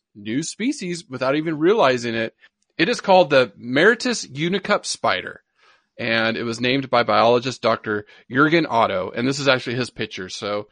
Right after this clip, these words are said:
so Doctor Otto, thank you for finding this. Oh, and David Hill, he was part of this too. That they discovered this, this new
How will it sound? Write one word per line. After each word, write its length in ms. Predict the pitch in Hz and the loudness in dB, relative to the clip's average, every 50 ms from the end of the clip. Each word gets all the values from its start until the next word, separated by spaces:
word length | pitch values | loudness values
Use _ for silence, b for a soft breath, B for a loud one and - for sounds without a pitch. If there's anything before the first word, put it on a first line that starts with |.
| b b b b b b | b b b b b b
so 140 | b - 110 | b -10 -4
Doctor 280 | 110 139 143 135 - 135 | 0 0 0 2 2 2
Otto, 240 | 135 151 156 156 147 | 4 4 4 4 2
thank 400 | 139 - 147 143 143 147 143 - | 0 0 0 0 0 0 -2 -4
you 120 | 170 165 160 | -8 -8 -8
for 140 | - 143 | -8 -12
finding 460 | 123 - - 120 117 120 135 147 151 156 | -10 -4 0 0 2 2 2 0 0 0
this. 200 | 165 175 165 - | -2 -2 -2 2
Oh, 120 | 147 156 143 | 2 4 4
and 100 | 131 120 | 4 2
David 260 | 135 139 147 147 143 | 0 0 0 0 -2
Hill, 260 | 120 123 123 107 98 98 | -2 -2 -2 -2 -2 -4
he 120 | 104 110 | -6 -6
was 140 | 117 120 117 | -8 -8 -10
part 220 | - - 113 101 101 | -10 -8 -8 -8 -6
of 60 | 104 | -6
this 200 | 101 98 - - | -8 -8 -8 -8
too. 220 | - 107 95 92 - _ _ _ _ _ _ _ _ _ _ _ _ _ _ _ _ _ _ - | -8 -6 -8 -8 -8 _ _ _ _ _ _ _ _ _ _ _ _ _ _ _ _ _ _ -4
That 200 | - 131 120 - | 0 0 2 2
they 100 | - 117 | 2 -2
discovered 460 | 113 113 110 - - 123 113 123 117 | -2 -4 -6 -4 -2 -2 0 0 -2
this, 320 | 110 113 110 - - - - | -2 -2 -2 -4 -4 -6 -10
this 220 | - 120 110 - 113 | -10 -10 -10 -6 -6
new 320 | 113 120 127 127 135 - | -4 -2 -2 -2 -4 -6